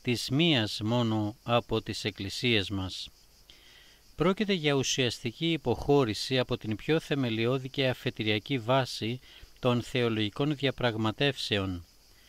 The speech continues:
Ενώ δηλαδή οι Ρωμαιοκαθολικοί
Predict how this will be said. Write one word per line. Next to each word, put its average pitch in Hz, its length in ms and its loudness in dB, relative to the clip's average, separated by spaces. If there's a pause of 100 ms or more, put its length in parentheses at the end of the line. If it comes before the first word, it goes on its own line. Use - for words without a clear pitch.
(440)
Ενώ 147 260 2
δηλαδή 165 540 0
οι 127 140 4
Ρωμαιοκαθολικοί 113 1200 0